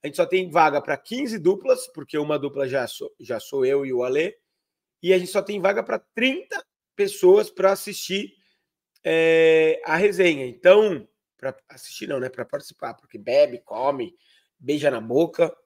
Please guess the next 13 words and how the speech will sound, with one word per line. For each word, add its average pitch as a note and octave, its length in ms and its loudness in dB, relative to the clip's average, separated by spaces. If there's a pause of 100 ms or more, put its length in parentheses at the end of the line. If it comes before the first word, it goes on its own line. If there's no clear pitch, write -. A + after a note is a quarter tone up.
(200)
Então, D#3+ 680 2 (440)
são G3 260 4
poucas A3 560 8
vagas G3+ 400 6
realmente, G3+ 760 4
então F#3 440 2 (300)
não A3+ 300 0
deixem G#3 500 4
de E3+ 380 -10
agilizar E3+ 680 0
essa E3+ 180 -2
sua E3+ 180 -4
inscrição, - 580 -8